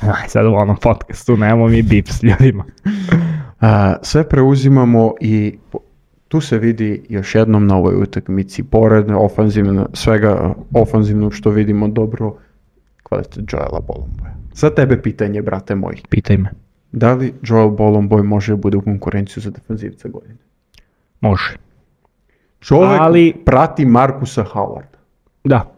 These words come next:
Speaker 2: U
Speaker 1: da, da.
Speaker 2: startu,
Speaker 1: Može, može.
Speaker 2: nisko.
Speaker 1: Ne, ne, mislim samo da će da ga sjebe povreda ova što je imao. Propustio je dosta.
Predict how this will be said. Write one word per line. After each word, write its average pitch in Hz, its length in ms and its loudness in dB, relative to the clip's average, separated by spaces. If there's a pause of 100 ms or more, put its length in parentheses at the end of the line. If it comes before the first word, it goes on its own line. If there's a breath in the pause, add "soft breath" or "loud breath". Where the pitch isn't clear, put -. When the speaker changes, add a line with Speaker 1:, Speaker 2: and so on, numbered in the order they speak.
(100)
Speaker 2:
U 131 60 4
Speaker 1:
da, 120 60 4
da. 120 60 4
Speaker 2:
startu, 120 260 2
Speaker 1:
Može, 147 180 2
može. 151 220 4
Speaker 2:
nisko. 123 160 -2
Speaker 1:
Ne, 147 80 4
ne, 135 140 2
mislim 151 360 0
samo 165 260 2
da 160 120 4
će 151 120 -2
da 143 80 2
ga 139 100 4
sjebe 139 680 4
povreda 151 440 4
ova 113 140 4
što - 160 -2
je 117 40 4
imao. 92 300 0
Propustio 117 440 2
je 175 80 4
dosta. 139 360 -2